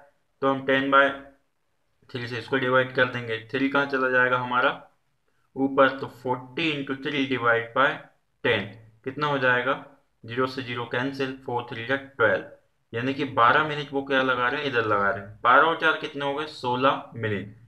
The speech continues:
यानी कि वो सोलह minute, हमारा जो question उसमें घंटे चल रहे हैं तो यहाँ पर भी क्या लेना पड़ेगा, हमें आवर्स लेना पड़ेगा,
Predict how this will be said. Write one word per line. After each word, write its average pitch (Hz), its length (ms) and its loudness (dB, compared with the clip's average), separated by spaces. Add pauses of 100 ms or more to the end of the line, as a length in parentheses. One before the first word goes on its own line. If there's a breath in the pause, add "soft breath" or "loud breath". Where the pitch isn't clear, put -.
(300)
यानी 135 220 -2
कि 151 140 -4
वो 156 160 0
सोलह - 760 0
minute, 127 240 -2
हमारा 135 340 2
जो 165 100 -6
question 151 340 -4
उसमें 160 240 -6
घंटे 123 320 2
चल 135 120 2
रहे 113 200 2
हैं 104 80 -4
तो 131 100 -4
यहाँ 127 180 -2
पर 131 160 -2
भी 135 80 -10
क्या 139 120 2
लेना 135 220 -2
पड़ेगा, 131 280 0
हमें 143 220 -2
आवर्स 104 420 -2
लेना 104 200 -6
पड़ेगा, 101 340 -6